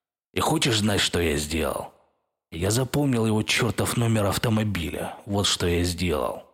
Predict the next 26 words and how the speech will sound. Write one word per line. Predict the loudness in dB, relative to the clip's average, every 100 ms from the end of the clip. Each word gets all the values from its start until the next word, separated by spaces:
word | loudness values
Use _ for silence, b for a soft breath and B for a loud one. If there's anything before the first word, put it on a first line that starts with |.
| _ _ _ _
Ты | -2
бы | 0
тоже | 2 2 2 2
делал | 2 2 2 2
это, | 2 0 2
если | 2 2
б | 2
на | 0
тебя | 0 0 2
выливали | 2 2 2 2 0
то | 0 0
дерьмо, | 2 2 0 0
которое | -2 0 0 2
льют | 2 0 0
на | 0
меня | 2 0 0
каждый | 0 0 0
гребаный | 0 2 2 0 0
день. | 0 0 0 -2 B B B B B
Конечно, | -2 0 2 0 0
я | 2
очень | 2 2 2
осторожен, | 0 0 0 2 2 0
я | 2 2
не | 2
дурак. | 2 0 0 -2